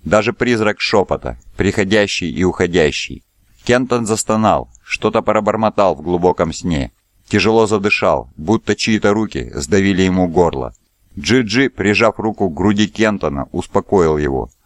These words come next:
Но вот и бдительные глаза Джи-Джи помутились, веки закрылись, голова опустилась. В пустой нише, где на плите из кровавого железняка раньше стоял идол Нергала, сгустилась какая-то смутная тень.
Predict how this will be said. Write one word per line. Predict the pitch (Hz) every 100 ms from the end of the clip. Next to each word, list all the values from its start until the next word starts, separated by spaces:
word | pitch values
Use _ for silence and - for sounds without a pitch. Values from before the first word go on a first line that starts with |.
| _ _ -
Но | 92 113
вот | 131 131 -
и | -
бдительные | 85 87 113 110 101 101 92
глаза | 98 98 107
Джи-Джи | 90 82 101 82 104
помутились, | 98 92 95 - 90 67 64 - _ -
веки | 80 101 101
закрылись, | 92 101 92 90 73 64 - _ -
голова | 73 85 87 90
опустилась. | 85 90 80 - 87 69 62 - _ _ _
В | _ -
пустой | 113 113 131 135
нише, | 135 135 - 58 -
где | 73 78 107
на | 107
плите | 104 104 113 107
из | 87 - 87
кровавого | - 95 101 104 98 90 90
железняка | 90 92 92 95 92 104 95 -
раньше | 82 95 101 - 92
стоял | - 92 92 -
идол | - 101 87 87
Нергала, | 87 87 87 95 87 64 _ _ _ _
сгустилась | 78 85 98 - 110 85 -
какая-то | 82 80 92 82 85
смутная | - 90 85 87 82
тень. | 78 82 69 58